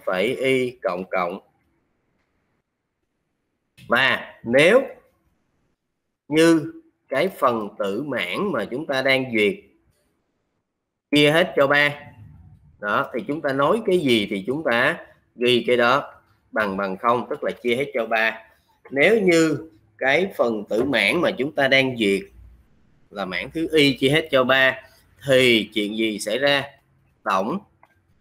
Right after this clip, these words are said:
sẽ bằng tổng cộng cho mảng thứ y.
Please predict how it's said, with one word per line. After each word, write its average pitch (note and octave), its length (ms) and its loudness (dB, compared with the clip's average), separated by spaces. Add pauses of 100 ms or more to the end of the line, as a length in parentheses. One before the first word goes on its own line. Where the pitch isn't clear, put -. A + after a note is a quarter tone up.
(140)
sẽ - 340 -4
bằng G#2 360 -2 (680)
tổng A2 320 0 (3250)
cộng A2 380 -4
cho C#3 460 0 (640)
mảng F#2+ 500 -4
thứ D3+ 340 0 (880)
y. B2 240 0